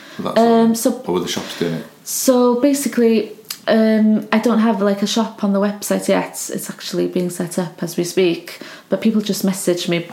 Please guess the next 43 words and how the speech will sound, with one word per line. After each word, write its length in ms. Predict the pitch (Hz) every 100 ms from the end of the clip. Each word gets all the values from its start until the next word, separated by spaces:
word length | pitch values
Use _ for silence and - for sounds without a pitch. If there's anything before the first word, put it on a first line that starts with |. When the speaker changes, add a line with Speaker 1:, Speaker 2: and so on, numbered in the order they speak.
| - -
Speaker 2:
to 120 | -
order 340 | 190 175 175 165
one, 180 | 85
really. 380 | 170 170 110 135
So 140 | - 87
I've 60 |
got 100 | 87
a 40 | 180
Speaker 1:
Yeah. 80 | 180
Speaker 2:
website, 480 | - 117 156 156
and 100 | 160
then 120 | 156 156
people 200 | - 160
just 180 | 160 -
contact 400 | 160 156 - 160
me 80 |
to 160 | 160 -
let 140 | -
me 80 | 170
know 160 | 165 165
what 220 | 165 -
they'd 200 | 165 156
like 240 | 165 156 -
to 60 |
Speaker 1:
Yeah. 220 | - 98 - - -
Speaker 2:
order. 400 | 90 - - - - - - 110 104
Speaker 1:
Okay, 160 | - 80
so 140 | 95
that'll 200 | 90 78
take 200 | - 87
care 240 | - 90 87
of 80 | 87
that 160 | 85
side 160 | - 120
and 80 | 220
Speaker 2:
Yeah. 80 | 190
Speaker 1:
then 120 | 87
go 160 | 87
direct 420 | - 87 87 - -
to 100 | 90
you 220 | 85 85
then? 300 | 87 87 82
Speaker 2:
Yeah. 180 | 233